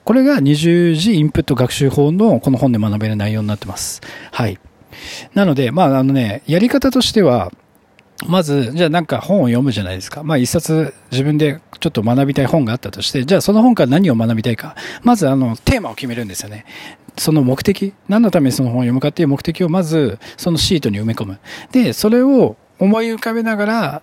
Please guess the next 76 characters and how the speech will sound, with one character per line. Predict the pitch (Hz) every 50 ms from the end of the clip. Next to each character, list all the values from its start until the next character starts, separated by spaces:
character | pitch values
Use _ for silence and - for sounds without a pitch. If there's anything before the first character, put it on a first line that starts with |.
| _ _ _ - -
え | 151
っ | 139
と、 | - 135
本 | - 180 175 156
を | 139
め | 120 127 131
く | - 160
っ | 147
て | - - -
ペ | - 170
ー | 165
ジ | 156 170
を | 156
読 | 160 185
ん | 185 170
で |
い | 143
く | - 180
中 | 135 127 135 135
で、 | 139 160 156 123 107 113 - - - - -
そ | - - - 208
れ | 233 233
に | 240 240 240 233 226 220
付 | 202 - - 226
随 | 214 - 262 254 240
す | - - 254
る | 240 254 240 170
キ | - - - 196
ー | 208
ワ | 220 202
ー | 151
ド | 117 101 95 117
が | 139 165 156
本 | - - 196 175
の | 151
中 | 131 131 - 123
で | 107 117
出 | 147 160
て | 151
く | 139 139
る | 120 113
と | - 113
思 | 110 113
う | 123
ん |
で、 | 160 175
そ | 156 - 208
れ | 214 247
を、 | 254 285 294 220 127 104 - - - - - - - -
え | - 143 143 135
っ |
と、 | 131 - 139 123 127 123 123 120 123 - - _ _ - - - -
そ | - - 190
の | 196 202 196
ワ | 202 202 196 196
ー |
ド | 185 202 208 226 262 254 190
を、 | 135 123
え | 123
っ |
と、 | 120 131 113
十 | 107 110 123 156 185 202 220 220 214 214 202
か | 196 - - - - 135
ら | 123 110
十 | 107 123 147 180 202
六 | 214 208 - - -
ぐ | - 220
ら | 214 202 160
い | 135
の | 120 110
キ | 104 - - 156
ー | 147
ワ | 151 143
ー | 120
ド | 110 117
を | 143 160 143 101 90